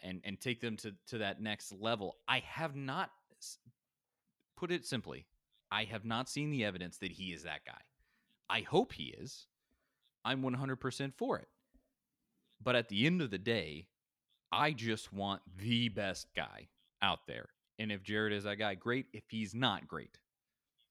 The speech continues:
is my general feeling. I respect your grind, but if you're not the best guy for Tennessee football, I'm not gonna weep for you. Like, I would kinda put it that way. Like, I, it, it's, it's tough because I,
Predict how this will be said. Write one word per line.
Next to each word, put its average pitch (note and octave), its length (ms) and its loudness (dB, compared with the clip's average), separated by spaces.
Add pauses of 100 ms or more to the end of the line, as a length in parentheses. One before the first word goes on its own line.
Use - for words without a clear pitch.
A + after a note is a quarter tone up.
is A2 220 0
my G2+ 300 2
general F2 380 -4
feeling. D2+ 380 -10 (380)
I F#2 60 -2
respect D3 380 0
your A2+ 100 2
grind, G#2+ 300 0
but F#2+ 100 -4
if - 100 -10
you're A#2+ 100 0
not A#2 200 0
the F#2+ 60 -2
best F#2 260 0
guy F2 160 2
for - 100 -10
Tennessee E2+ 420 -6
football, E2 640 -4
I'm G2+ 340 -4
not G2 260 -2 (340)
gonna F#2 220 -4 (460)
weep G2 300 -4
for C3 220 -2
you. C#3+ 180 0
Like, A2+ 220 2
I A2+ 40 6
would A2 140 0
kinda A#2 220 -2
put A2+ 160 0
it F#2 80 -2
that G2+ 200 2
way. C3 280 2 (720)
Like, F#2 160 -2
I, F#2 260 -2
it, G2 180 -10 (300)
it's, - 440 -6 (1700)
it's C#3 200 -2
tough C3+ 260 2
because A2 300 -2
I, G2+ 280 0